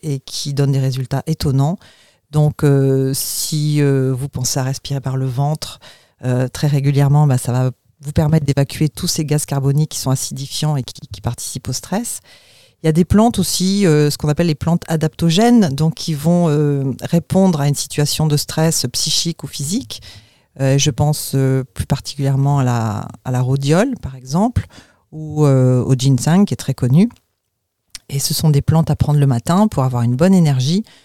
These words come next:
sauf si on a une hypertension, il vaut mieux éviter. Mais, euh, ça peut aider à donner un coup de boost. Et puis, il y a le fameux magnésium aussi,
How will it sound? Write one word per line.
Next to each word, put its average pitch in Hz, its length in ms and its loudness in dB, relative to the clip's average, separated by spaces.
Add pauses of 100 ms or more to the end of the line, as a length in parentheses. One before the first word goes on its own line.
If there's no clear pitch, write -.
(140)
sauf - 280 -2
si - 180 -2
on 156 140 6
a 143 380 2 (120)
une 143 140 2
hypertension, 143 580 -2
il 143 40 0
vaut 131 100 -2
mieux 131 140 2
éviter. 123 380 -4 (480)
Mais, 180 280 2
euh, 147 160 4
ça 147 160 0
peut 160 180 2
aider 160 400 2
à 127 260 0
donner 135 220 2
un 143 60 2
coup - 140 -6
de 131 40 -6
boost. 208 260 -2
Et - 40 2
puis, - 180 -4
il 151 40 2
y 151 40 2
a 135 40 2
le 131 60 -2
fameux 139 240 2
magnésium 139 600 2
aussi, 151 260 -4